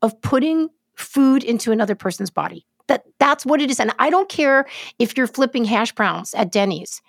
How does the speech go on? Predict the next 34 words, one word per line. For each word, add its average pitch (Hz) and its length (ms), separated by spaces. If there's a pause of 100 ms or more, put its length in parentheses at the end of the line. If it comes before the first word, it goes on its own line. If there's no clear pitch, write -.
(140)
You 269 220
are 277 100
still 311 680 (380)
engaging 240 560
in 202 120
that. 175 340 (280)
And 233 380 (140)
you 247 240
can, 262 160
of 254 140
course, 240 200
take 233 220
it 240 100
to 240 220 (120)
any 226 260
particular 233 580
level 202 320
you 202 140
want. 220 560 (440)
And 269 420 (140)
another 262 320 (160)
thing 233 240
I, 226 160 (100)
I 285 100
was 302 120
interested 359 360
in 277 80
seeing, 294 140
because 254 200
I've 269 140
also 302 200
worked 240 300
in 196 80
kitchens. - 400